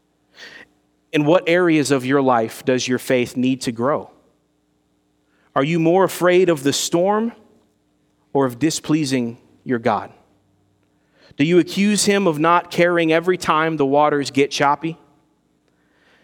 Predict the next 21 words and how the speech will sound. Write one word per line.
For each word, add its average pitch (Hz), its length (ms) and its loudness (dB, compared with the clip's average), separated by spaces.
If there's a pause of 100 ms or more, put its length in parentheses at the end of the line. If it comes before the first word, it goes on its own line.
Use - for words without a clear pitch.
(240)
Does 139 180 0
your 180 100 4
faith 208 320 0
that 185 200 -2
you 190 60 -2
profess 185 600 -2
with 175 160 0
your 160 160 0
mouth 160 320 2
make 151 200 -2
any 170 200 0
discernible, 160 720 -2
practical 151 600 -4
difference 131 720 -6 (460)
in 127 100 -2
the 123 80 2
way 135 160 2
you 135 160 0
live 123 260 0
your 117 100 2
life? 107 400 -4